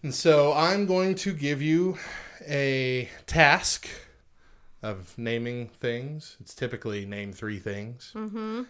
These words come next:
Speaker 1: Uh, and you'll have five seconds to do so. I'm gonna give you five opportunities to do this. And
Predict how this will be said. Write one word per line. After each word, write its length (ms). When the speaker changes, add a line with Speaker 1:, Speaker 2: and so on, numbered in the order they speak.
Speaker 1:
Uh, 40
and 260
you'll 100
have 200
five 300
seconds 420
to 100
do 160
so. 320
I'm 100
gonna 160
give 160
you 120
five 520
opportunities 920
to 180
do 220
this. 480
And 500